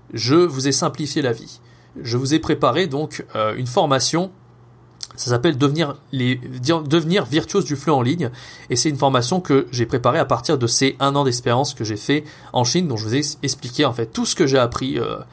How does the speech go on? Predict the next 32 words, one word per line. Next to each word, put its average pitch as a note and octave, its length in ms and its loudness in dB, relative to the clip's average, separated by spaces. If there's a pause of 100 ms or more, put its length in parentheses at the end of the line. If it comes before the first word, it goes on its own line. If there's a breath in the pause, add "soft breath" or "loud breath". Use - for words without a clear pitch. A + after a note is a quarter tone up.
(140 loud breath)
avec, C#3 360 2
euh, G#2+ 140 -6 (340 loud breath)
ces - 200 -4
centaines D3 480 2
d'heures B2 440 2
de, G#2 300 -4
d'enseignement, B2+ 460 -2
donc G2 100 -6 (320)
plusieurs C#3 240 0
milliers D3 320 0
d'heures C3+ 240 2
en A2+ 120 -2
un A#2+ 160 0
an, C3+ 220 2 (380 loud breath)
euh, F#2+ 160 -6
les A#2+ 160 2
trois C#3+ 240 0
burn-out C3 340 2
que C3 100 -8
j'ai A#2 100 -4
fait, - 100 0
enfin B2+ 180 0
bref, A2+ 160 -4
peu G#3 120 2
importe, D3+ 380 2
tout G3 120 -8
ça, - 380 2 (220 soft breath)
ça - 160 -4
a C3 40 2
été B2+ 160 0
le C3+ 160 2
fruit, D#3+ 400 -4